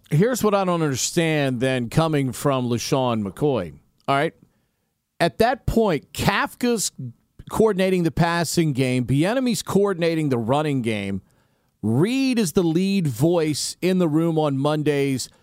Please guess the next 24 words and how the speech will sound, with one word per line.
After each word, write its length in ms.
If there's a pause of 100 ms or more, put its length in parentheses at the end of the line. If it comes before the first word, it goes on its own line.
(220)
when 120
they're 140
going 340
over 220
things. 320
But 180
who's 360
in 100
the 140
individual 480
running 240
backs 320
meeting 460
room? 280 (260)
It's 120
Eric 260
Bieniemy. 520 (380)
LaShawn 400
McCoy 520
that 240
year, 560 (100)
even 560
at 240
that 480